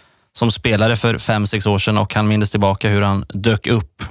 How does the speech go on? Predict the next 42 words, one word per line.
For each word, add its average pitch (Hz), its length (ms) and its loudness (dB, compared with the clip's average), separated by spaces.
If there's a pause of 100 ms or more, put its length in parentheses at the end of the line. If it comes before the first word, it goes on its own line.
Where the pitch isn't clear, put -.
(140)
som 110 200 -2
femtonåring 98 720 0
och, - 440 -4
eh, 95 180 2 (300)
han 110 100 0
glänste 110 360 0
redan 107 240 2
då. 101 200 2 (240)
Han 104 160 0 (200)
pratade 113 240 0
om 107 80 2
att 104 140 0
Isak 104 320 -2
har 107 200 2
en, 101 240 0 (840)
en 113 80 -2
ganska 110 200 2
exceptionell 120 540 0
förmåga 110 320 2
att - 160 -4
anpassa 110 600 0
sig 113 340 0
och 107 120 -4
smälta 110 380 0
in 117 320 0 (480)
på 110 80 2
vilken 110 360 0
nivå 107 260 2
han 104 100 2
än 98 120 2
spelar 104 320 0
på. 101 220 -2 (240)
Och - 240 -4
det 104 80 0
syntes, 98 340 0
såg 117 220 0
man 113 100 4
väl 110 100 2
mot 110 140 0
Spanien 107 360 0
här 104 120 2
också. 104 340 0